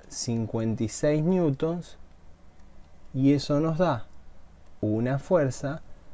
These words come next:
de cero coma noventa y un newtons, que es la respuesta de nuestro ejercicio.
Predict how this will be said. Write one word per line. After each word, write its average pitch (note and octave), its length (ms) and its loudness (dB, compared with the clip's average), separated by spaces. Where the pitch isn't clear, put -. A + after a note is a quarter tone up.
de F#3 400 6
cero C3+ 920 4
coma A2+ 560 2
noventa B2+ 840 2
y A#2+ 160 6
un A2 240 0
newtons, A#2+ 560 2
que C#3 240 8
es - 140 0
la C3+ 140 6
respuesta A2+ 440 2
de G#2 80 4
nuestro G2+ 240 0
ejercicio. - 520 -4